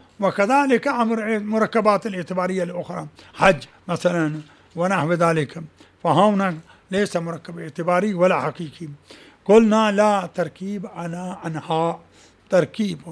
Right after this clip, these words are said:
حقيقي بالجنس والفصل، تركيب اعتباري مثل ما تفضل هذا الجليل، وتركيب انضمامي، وتركيب مزجي. تركيب مزجي مثل امتزاج الشيء بشيء آخر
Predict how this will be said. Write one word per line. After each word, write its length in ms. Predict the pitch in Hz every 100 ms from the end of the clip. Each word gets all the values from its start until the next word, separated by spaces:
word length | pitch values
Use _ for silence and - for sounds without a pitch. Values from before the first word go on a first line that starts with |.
| 156 156
حقيقي 640 | 185 - 202 - 214 214 - _ _ -
بالجنس 460 | 156 139 202 165
والفصل، 500 | 170 160 - 160 - 151 _ _ _
تركيب 440 | 196 175 170 202 180
اعتباري 720 | 165 165 185 180 185 196 220
مثل 300 | 202 175 180
ما 140 | 180
تفضل 460 | 170 139 180 160 165
هذا 280 | 143 160 165
الجليل، 420 | 151 156 160 147 - _ - - -
وتركيب 920 | 175 160 180 151 - 208 196 160 165 196
انضمامي، 760 | 160 160 165 180 190 269 277 - _ _
وتركيب 840 | 175 156 - 170 - 220 214 247 233 - _ _
مزجي. 500 | 160 214 143 147 165 170 _ _ _ _
تركيب 400 | 170 123 196 196
مزجي 500 | 208 - 247 269 240 - _ _
مثل 300 | 196 196 185
امتزاج 600 | 175 156 - 160 214 185
الشيء 300 | 170 - 220
بشيء 520 | 226 185 - 220 185 214
آخر 340 | - 277 285